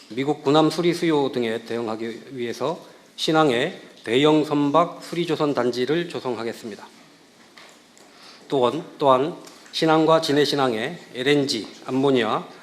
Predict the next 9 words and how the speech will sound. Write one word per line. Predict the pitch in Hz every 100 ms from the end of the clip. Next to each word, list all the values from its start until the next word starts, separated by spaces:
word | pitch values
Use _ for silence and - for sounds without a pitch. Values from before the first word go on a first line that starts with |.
| - -
메탄올 | 123 143 139 135
등의 | 135 139 175 180 -
친환경 | - 175 156 156 151 170 175
연료 | 139 143 143
공급 | 135 135 175 175 -
제공 | - 135 139
전략을 | 127 147 135 107 151 175 -
수립하겠습니다. | 135 131 - 120 110 110 101 - - _ _ _ - - - - - -
아이엠오 | 135 151 147 131 98 -